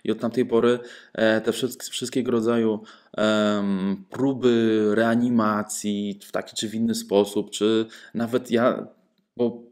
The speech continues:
pamię-, nie wiem, czy pamiętacie, ale przecież powstał nawet, e, oddzielny indeks gamingowy, e, gdzie mówiłem, że to jest raczej taka forma, e, można powiedzieć, amortyzacji,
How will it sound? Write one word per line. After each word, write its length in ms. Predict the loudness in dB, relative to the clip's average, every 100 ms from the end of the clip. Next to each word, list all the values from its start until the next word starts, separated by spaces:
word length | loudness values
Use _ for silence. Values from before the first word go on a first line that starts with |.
| _
pamię-, 300 | -4 0 0
nie 180 | 2
wiem, 100 | 0
czy 120 | 0 -2
pamiętacie, 560 | 0 0 2 0 2
ale 160 | 0 -2
przecież 300 | -4 -8 -4
powstał 360 | -2 -2 -2
nawet, 320 | -2 0 -2 -4 -20 -18 -4
e, 200 | -4 -2
oddzielny 440 | -2 2 4 4
indeks 340 | 4 2 -2
gamingowy, 800 | 0 2 2 2 2 0 0 -2 -4 -10 -20 -20 -10
e, 640 | -4 0 0 0 -4 -8
gdzie 220 | -8 -2 -2
mówiłem, 360 | 0 2 2
że 100 | 0
to 80 | 0
jest 120 | -2
raczej 320 | -2 -2 -2
taka 380 | -4 -4 -2 -2 -6 -20
forma, 640 | -6 0 2 2 2 0 -8 _ _ _ _ _ _ -8
e, 360 | -4 0 0 0
można 320 | 0 0 0
powiedzieć, 300 | -2 -4 -6 -4
amortyzacji, 880 | -2 -2 -2 0 2 0 -4 -6